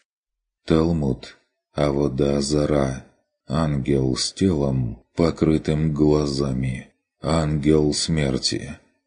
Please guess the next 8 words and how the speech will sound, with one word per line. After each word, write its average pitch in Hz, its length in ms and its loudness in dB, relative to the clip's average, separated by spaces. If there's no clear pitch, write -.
Конец 76 480 -2
света 71 720 0
в 73 200 2
отдельно 78 640 2
взятом 73 600 0
городе. 65 720 0
"А 64 140 0
после? 76 640 0